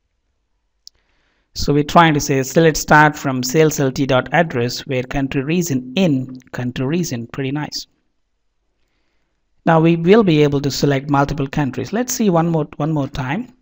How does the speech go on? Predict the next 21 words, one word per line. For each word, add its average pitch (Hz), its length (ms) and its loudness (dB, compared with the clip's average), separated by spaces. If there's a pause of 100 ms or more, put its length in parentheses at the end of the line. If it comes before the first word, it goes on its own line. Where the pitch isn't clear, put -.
(240)
Uh, 127 340 -8 (180)
has 143 240 -6
it 135 120 -8
made 135 220 -2
any 135 160 -2
difference 143 440 -2
to 131 300 -2 (480)
my 135 200 -2
execution? 139 640 -2
Still, 160 420 2
you 143 100 -2
know, 143 100 0
it 139 180 -2
is 135 140 -4
actually 135 340 -2
working 135 340 -2
for 135 160 -6
only 123 360 -4 (280)
one 123 260 -6
state. - 400 -8 (1400)
So 123 520 -2